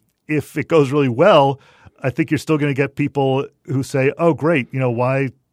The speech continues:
did we just expend all those resources clearing off Boylston Street instead of my street?"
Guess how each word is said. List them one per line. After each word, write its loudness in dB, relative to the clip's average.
did -6
we -4
just -6
expend -4
all 0
those -2
resources -4
clearing 2
off 2
Boylston 2
Street -4
instead -2
of 2
my 4
street?" -6